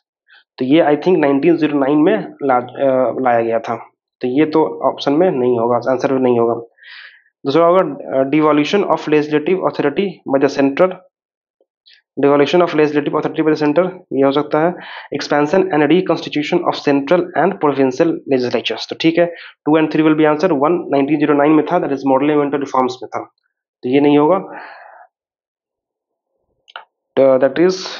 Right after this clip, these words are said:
टू and three। The correct answer will be option D।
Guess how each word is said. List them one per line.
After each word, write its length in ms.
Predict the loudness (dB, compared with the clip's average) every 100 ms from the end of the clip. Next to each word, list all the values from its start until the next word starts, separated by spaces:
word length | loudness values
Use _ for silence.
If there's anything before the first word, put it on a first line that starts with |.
| -18 _ _
टू 140 | 0 2
and 100 | 2
three। 220 | -2 -8 -10 -20 _ _ _ _ _ -20 _ -20 -20 -20 -14 -4
The 100 | -2
correct 180 | 0 0
answer 200 | 0 0 0
will 100 | 2
be 80 | 2
option 240 | 2 -2
D। 40 | -2